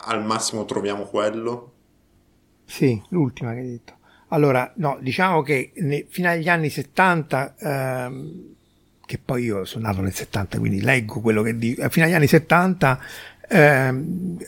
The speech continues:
Speaker 2: era sì una delle tante cose, solo dal settantuno settantadue, in cui ci sono stati gli articoli che in qualche maniera hanno messo insieme, tirato le fila del discorso, è diventata una teoria sempre più accettata e accettabile e, e, e,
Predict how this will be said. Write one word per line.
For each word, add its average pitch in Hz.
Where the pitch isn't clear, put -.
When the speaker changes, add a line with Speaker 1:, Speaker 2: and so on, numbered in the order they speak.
Speaker 2:
era 170
sì 156
una 135
delle 127
tante 147
cose, 156
solo 185
dal 151
settantuno -
settantadue, 135
in 120
cui 151
ci -
sono 147
stati 151
gli 135
articoli 139
che 123
in 117
qualche 131
maniera 135
hanno 117
messo 123
insieme, 127
tirato 147
le 127
fila 151
del 127
discorso, 123
è 156
diventata 139
una 123
teoria 127
sempre 117
più 131
accettata 123
e 123
accettabile 113
e, 170
e, 160
e, 185